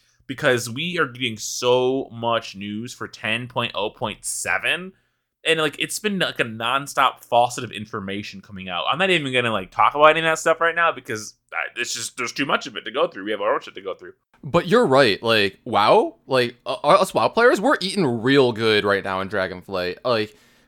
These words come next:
Speaker 2: this isn't just recency bias, right? Like, I feel like in both Shadowlands and B F A, like, when we are cognizant of these things, like, just the sheer amount of, like,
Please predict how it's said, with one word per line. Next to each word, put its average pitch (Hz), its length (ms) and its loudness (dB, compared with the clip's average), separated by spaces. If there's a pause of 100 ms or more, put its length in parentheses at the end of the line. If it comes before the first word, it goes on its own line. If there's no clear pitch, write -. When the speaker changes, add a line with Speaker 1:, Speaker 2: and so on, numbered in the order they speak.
Speaker 2:
this 170 180 -6
isn't 214 180 -4
just 135 140 -4
recency 151 340 0
bias, 95 460 0
right? 127 260 4
Like, 131 180 0
I 135 80 -4
feel 180 180 2
like 156 180 0
in 131 100 -4
both 120 180 0
Shadowlands 131 520 4
and 104 100 -10
B 113 80 -4
F 107 160 -4
A, 123 560 2
like, 104 460 -2
when 110 240 -6
we 110 100 -6
are 98 160 -2
cognizant 127 580 0
of 95 120 -6
these 101 240 -10
things, 98 400 -2
like, 95 400 -2 (240)
just - 140 -8
the 208 60 2
sheer 185 280 0
amount 214 240 2
of, 180 100 -2
like, 127 400 0